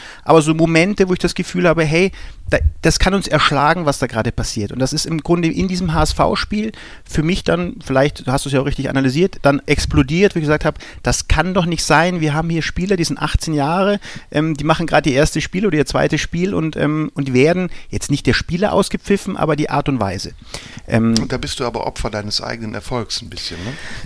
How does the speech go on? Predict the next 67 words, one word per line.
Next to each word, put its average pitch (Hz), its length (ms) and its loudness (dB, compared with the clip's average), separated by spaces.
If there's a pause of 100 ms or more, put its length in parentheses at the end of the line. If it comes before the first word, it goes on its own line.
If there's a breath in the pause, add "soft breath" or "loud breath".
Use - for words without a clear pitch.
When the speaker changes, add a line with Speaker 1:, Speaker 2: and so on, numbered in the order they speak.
(180)
Speaker 1:
<laughs> - 80 -8
Hab 139 100 -4
ich - 60 -2
ja 185 60 2
gerade 160 260 0
angedeutet. 147 520 2
Ähm, 147 240 0
äh, 160 100 -4 (500)
schön, 214 400 2
wenn's 202 200 -2
dann 180 180 2
so 151 100 2
ist 202 260 0
und 180 100 0
wenn's 175 140 -2
wir 180 60 0
über 151 100 -2
diese 196 220 -4
Gefilde 202 380 -6
nachdenken 185 500 -4
dürfen 185 200 0
und 165 80 -6
reden 180 260 -2
dürfen, 185 260 -2
aber 143 140 -6
für 139 80 -8
mich 170 160 -6
war 156 80 -2
das 151 160 -2
ein 165 40 -6
Moment, 151 300 -2
wo 170 60 -4
ich 156 60 -2
gesagt 151 200 -4
habe, 147 180 -6
da, 139 260 -2
da 143 100 -8
müssen 151 180 -8
wir 139 120 -4
aufpassen, 113 440 -6
weil 107 220 -6
wir 123 100 -6
haben 160 380 -8
die 139 60 -6
letzten 143 300 -8
Jahre 139 300 -2
deswegen 160 360 -8
so 156 80 -6
erfolgreich, 160 640 -6
äh, 135 160 -6
gearbeitet, 139 460 -6
alle 151 180 -6
zusammen. 127 440 -4
Und 113 120 -10
ich - 100 -14
habe 135 140 -8
ja - 80 -8
oft - 160 -10
genug 147 240 -6
gesagt, 127 340 -6
diese 123 160 -8
Relegationsrettung 131 800 -8
war 117 120 -4
ein 123 180 -8
Sieg 147 220 -10
der 113 100 -4
Fans, 139 400 -4